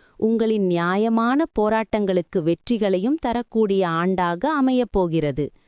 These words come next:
குருவின் பெயர்ச்சி உங்கள் தொழில் ஸ்தானத்தை வலுப்படுத்த உள்ளது. அதே சமயம் நீங்கள்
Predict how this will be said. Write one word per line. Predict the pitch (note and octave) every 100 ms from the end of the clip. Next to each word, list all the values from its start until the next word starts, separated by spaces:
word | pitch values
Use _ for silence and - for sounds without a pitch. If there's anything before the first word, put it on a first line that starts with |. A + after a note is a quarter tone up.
| _ _ _
குருவின் | F3 F3+ G#3 A#3+ C4 A3+
பெயர்ச்சி | F#3 F#3+ G#3 - D4+ G#3 _ _
உங்கள் | - G#3+ G#3+ G3
தொழில் | - F#3+ B3 D#4
ஸ்தானத்தை | - A#3 G#3+ G3 - B3+
வலுப்படுத்த | C#4 B3+ C4 B3+ A3+ - F#3
உள்ளது. | F3+ E3 D3+ C#3+ - _ _ _ -
அதே | F#3+ F3 F#3+
சமயம் | G#3 F#3+ G3 C#4 B3 _ _ A#3+
நீங்கள் | C4+ C4+